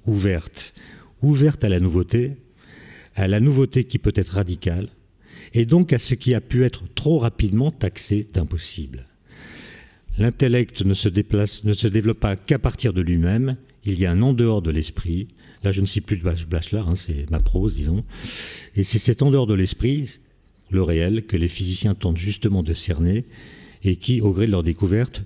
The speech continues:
peut faire retour sur l'esprit, par exemple fermer des portes qui étaient considérées comme possibles, ou bien au contraire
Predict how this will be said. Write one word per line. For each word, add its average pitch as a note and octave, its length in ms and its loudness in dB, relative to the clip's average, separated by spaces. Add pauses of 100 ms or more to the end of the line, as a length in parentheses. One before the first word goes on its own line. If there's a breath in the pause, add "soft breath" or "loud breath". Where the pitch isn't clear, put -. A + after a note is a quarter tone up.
(140)
peut G#2 100 2
faire F#2 260 -2
retour D3 480 2
sur - 180 -4
l'esprit, E2 480 -4 (600 loud breath)
par F2+ 120 2
exemple G2 320 2
fermer B2+ 400 4
des G#2+ 120 2
portes - 360 0
qui - 120 0
étaient G2 180 0
considérées F2 460 0
comme D2+ 200 -2
possibles, F#2+ 540 -4 (340 loud breath)
ou A2 80 0
bien G#2+ 140 2
au F#2+ 60 0
contraire G#2+ 320 -2